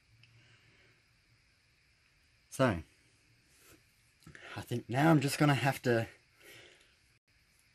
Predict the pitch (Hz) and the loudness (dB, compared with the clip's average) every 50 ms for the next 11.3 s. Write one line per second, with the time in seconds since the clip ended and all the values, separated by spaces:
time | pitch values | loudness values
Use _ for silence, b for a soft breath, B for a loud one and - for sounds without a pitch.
0 | _ - - 120 135 156 185 - 254 202 - - B B B B B B B B | _ -12 0 4 6 6 8 8 6 4 4 0 B B B B B B B B
1 | B B B B B B B B B B B _ _ _ B B B B B B | B B B B B B B B B B B _ _ _ B B B B B B
2 | B B B B _ - 208 156 170 165 - 185 175 160 143 - 143 - - 147 | B B B B _ -6 -2 -2 -2 0 4 4 6 6 4 2 -2 -6 -2 -2
3 | 143 139 139 135 - 127 117 - - 135 127 117 117 - - 117 107 110 - - | 0 0 -2 -2 -4 -4 -4 -4 -2 -2 -2 -2 -4 -6 -6 -6 -6 -4 0 2
4 | 180 147 120 123 - 214 220 - - 120 127 123 156 190 165 - - _ b b | 4 6 8 8 8 8 8 4 2 0 2 4 4 4 2 0 -4 _ b b
5 | b b b b b b b b b b b b b _ _ - - 165 - - | b b b b b b b b b b b b b _ _ 0 0 0 2 2
6 | - 139 101 85 - - - - _ _ _ _ _ _ _ b b b b b | 2 2 2 0 -2 -8 -16 -20 _ _ _ _ _ _ _ b b b b b
7 | b b b b b b b b - - 131 127 123 - 139 143 135 143 156 156 | b b b b b b b b -2 2 4 4 4 4 4 6 8 8 8 8
8 | - 147 151 143 127 - - - 143 135 117 110 - 104 123 131 123 113 - - | 8 6 6 6 6 4 4 6 6 6 6 6 2 0 2 4 4 4 2 0
9 | - 120 113 113 110 107 - - - - 110 104 87 117 110 - - 123 113 107 | 0 0 2 2 0 0 -2 -6 -4 -2 0 0 0 0 0 0 0 0 2 0
10 | 107 82 104 110 104 110 113 113 107 98 90 101 101 104 101 - - 104 107 107 | 0 0 -2 -2 0 0 2 2 2 0 0 -2 -2 -2 -4 -4 -4 -4 -4 -4
11 | 98 90 90 85 82 90 | -4 -4 -4 -6 -6 -8